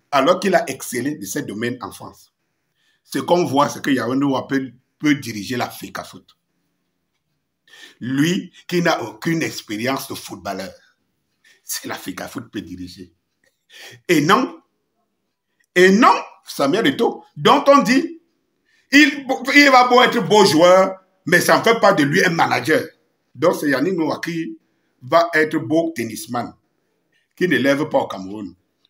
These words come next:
Beau, s'il aimait bien le Cameroun, s'il aimait bien le Cameroun,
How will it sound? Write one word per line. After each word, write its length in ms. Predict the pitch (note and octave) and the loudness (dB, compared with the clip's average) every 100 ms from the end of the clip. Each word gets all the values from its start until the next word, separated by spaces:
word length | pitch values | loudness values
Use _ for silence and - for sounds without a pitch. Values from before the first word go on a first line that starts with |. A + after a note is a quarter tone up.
| _ | _
Beau, 420 | G#2 A2+ E3 E3+ - | _ -2 0 0 -4
s'il 280 | - A3 F3 | -6 -2 0
aimait 220 | C3+ D#3+ | 2 0
bien 240 | A3 D3 | 0 0
le 100 | C3+ | 0
Cameroun, 440 | - - G2+ G#2 F#2 _ _ _ _ _ _ _ _ _ _ _ | -2 -6 -6 -12 -16 _ _ _ _ _ _ _ _ _ _ _
s'il 260 | - A#3+ C4+ | -8 -4 -2
aimait 180 | - B2+ | -2 -6
bien 200 | A2 A2+ | -6 -10
le 80 | - | -10
Cameroun, 480 | - - - G#2 | -16 -16 -18 -18